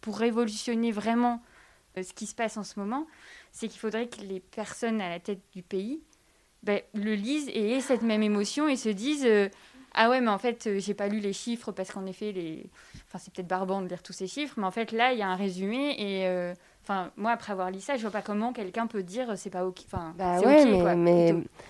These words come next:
Speaker 2: mais je crois sincèrement qu'en réalité, euh, en réalité, tout le monde s'en fout. C'est aussi un peu là que je veux en venir.
Speaker 1: Ouais.
Speaker 2: C'est-à-dire que c'est pas, euh, qu'ils se rendent pas compte.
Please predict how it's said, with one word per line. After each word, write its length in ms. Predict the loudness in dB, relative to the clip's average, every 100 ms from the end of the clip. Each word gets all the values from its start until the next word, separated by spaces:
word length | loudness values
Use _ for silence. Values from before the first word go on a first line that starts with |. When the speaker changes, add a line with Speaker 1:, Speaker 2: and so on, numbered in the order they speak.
| 2
Speaker 2:
mais 140 | 6 6
je 100 | 4
crois 300 | 6 8 8
sincèrement 640 | 4 -2 -2 2 4 4
qu'en 160 | 2 0
réalité, 680 | 2 2 0 2 4 6
euh, 300 | 6 4 2 -2 -6 -2
en 140 | 2
réalité, 380 | 6 6 6 2
tout 120 | 2
le 80 | 0
monde 80 | 0
s'en 180 | 0 -2
fout. 300 | 2 2 2 _ -20 -20 -18
C'est 160 | 4 6
aussi 220 | 8 8
un 120 | 6
peu 140 | 6 8
là 160 | 8
que 80 | 8
je 80 | 6
veux 80 | 4
en 100 | 4
venir. 300 | 4 6 6
Speaker 1:
Ouais. 300 | 4 -8 -4
Speaker 2:
C'est-à-dire 440 | 2 4 4 0
que 420 | 2 4 6 4 0 -8 -20 -18
c'est 180 | -2 4
pas, 520 | 12 12 12 10 8
euh, 20 |
qu'ils 240 | 4 -8
se 100 | -8
rendent 160 | -2 0
pas 140 | 0
compte. 460 | 4 4 4 -4 -10